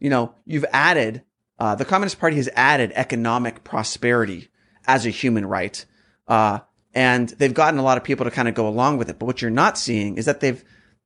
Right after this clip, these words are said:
they haven't just added on to the meaning of human rights. They've actually changed the meaning because China is using that, uh, instead of giving people the human rights that we consider human rights, the life, the rights to life,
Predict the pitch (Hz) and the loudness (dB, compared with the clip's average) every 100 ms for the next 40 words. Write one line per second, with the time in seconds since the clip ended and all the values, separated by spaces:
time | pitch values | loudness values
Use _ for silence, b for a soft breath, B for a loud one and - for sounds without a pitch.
0 | _ - 156 196 202 - - 123 107 113 | _ 0 2 2 0 -4 2 2 2 2
1 | 165 - 107 98 82 82 - - 92 76 | 0 -2 -4 -4 -6 -8 -8 -8 -6 -8
2 | 80 - 151 139 160 147 127 - - - | -10 -2 2 2 2 -2 -4 -4 -12 -10
3 | - 151 170 185 156 113 98 82 64 - | -4 0 2 2 0 -2 -2 -4 -10 -16
4 | b b b b 143 135 147 127 - _ | b b b b -6 0 0 0 -6 _
5 | _ _ _ _ _ - 175 180 175 - | _ _ _ _ _ -4 0 2 2 -2
6 | _ _ _ - 135 135 151 147 120 131 | _ _ _ -4 -2 -2 -2 0 2 2
7 | - _ _ _ _ _ 120 - - 135 | 0 _ _ _ _ _ -6 -6 -2 -2
8 | - - - - 185 196 - 113 110 120 | -2 -8 -2 4 4 4 2 0 0 -4
9 | 120 113 123 117 117 110 - 117 107 104 | -2 -6 -6 -6 -4 -4 -4 -2 -2 -2
10 | 98 - - b b 131 107 131 165 - | -4 -8 -12 b b -2 0 -2 0 -2
11 | 117 113 101 90 101 101 90 92 - 117 | -4 -4 -6 -6 -6 -4 -4 -6 -4 0
12 | 117 139 139 - 123 113 135 151 - 120 | 2 2 0 -4 -2 2 2 0 -4 -2
13 | 101 110 110 - | 2 2 0 -4